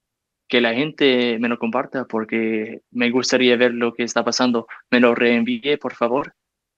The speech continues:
Sí, yo se lo reenviaré y leeré lo que se agregó. El único cambio del original fue que en la segunda oración dice, "Mientras un funcionario puede estar suspendido por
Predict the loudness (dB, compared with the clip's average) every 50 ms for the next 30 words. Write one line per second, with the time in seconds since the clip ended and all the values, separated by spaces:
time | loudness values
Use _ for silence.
0 | _ _ _ _ _ _ _ _ _ _ _ _ _ _ _ _ _ _ _ -4
1 | 0 2 2 2 2 0 -2 0 2 2 4 4 4 2 4 4 4 4 2 2
2 | 0 0 0 0 0 0 0 2 2 2 2 0 0 0 0 0 0 -2 -2 -4
3 | -4 -4 -6 -4 -4 -4 -4 -2 -2 0 0 2 2 0 0 0 0 0 0 0
4 | -2 -4 -6 -12 _ _ _ _ _ _ -8 -8 -8 -8 -6 -4 -2 -2 -2 -2
5 | -4 -8 -6 -2 -2 -2 0 0 0 0 0 0 0 0 0 -2 -4 -4 -4 -4
6 | -4 -4 -4 -6 -10 -14 _ _ -6 -6 -6 -4 -4 -4 -2 -2 -4 -4 -6 -10
7 | _ _ _ _ _ _ _ _ _ _ _ _ _ _ _ _ _ _ _ _
8 | _ _ _ _ _ _ 2 4 4 4 2 2 0 -2 -2 -2 -2 -2 0 0
9 | -2 -2 -2 -2 -2 -2 -2 -2 -2 -4 -4 -4 -4 -4 -6 -6 -8 _ _ _
10 | -6 -6 -4 -4 -4 -4 -2 -2 -4 -6 -2 0 0 0 0 -2 -4 -4 -4 -2
11 | 0 0 0 0 2 0 0 -2 -2 -2 0 0 0 -2 -2 -2 0 0 0 0
12 | -2 -8 -18 _ _ _ -6 -2 -2 -2 -2 -2 -2 -2 0 2 2 4 4 4
13 | 4 2 0 0 0 0 2 0 -2 -6